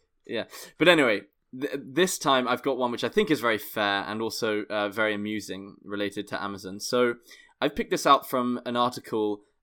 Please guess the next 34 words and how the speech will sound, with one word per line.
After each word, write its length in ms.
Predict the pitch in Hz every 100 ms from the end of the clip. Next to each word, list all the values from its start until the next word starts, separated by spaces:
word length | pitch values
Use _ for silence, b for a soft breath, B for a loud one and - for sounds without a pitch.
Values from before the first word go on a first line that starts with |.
| _
with 180 | 110 107
the 40 |
title 600 | - 123 113 113 107 - _ _ _ -
Seven 440 | - 170 165 156
Bizarre, 760 | 117 131 120 131 127 123 123 - _ _ _
Ridiculous 840 | 107 110 - 147 147 135 120 117
Things 460 | - 104 101 101 - -
Jeff 320 | - 120 - -
Bezos 460 | 110 104 104 98
Has 160 | 107 -
Spent 340 | - 107 104
His 180 | 110 95
Money 360 | 107 107 101 95
On. 300 | 95 98 - b b b _ 139
And, 500 | 156 165 170 160 156 - 139
um, 400 | 143 147 143 147 -
I, 240 | 147 185 -
I, 140 | 160
what 180 | 151 180
I've 160 | 170
done 240 | - 156 139
is, 160 | 127
is 240 | 135 143 -
sort 160 | 147
of 80 | 139
another 300 | 131 131 127
version 400 | 113 123 120 120
of 100 | 110
the 80 | 110
whole 220 | 120 113
two 260 | 107 - 120
truths, 420 | - 123 120 113
one 280 | 110 110 107
lie, 340 | 107 123 180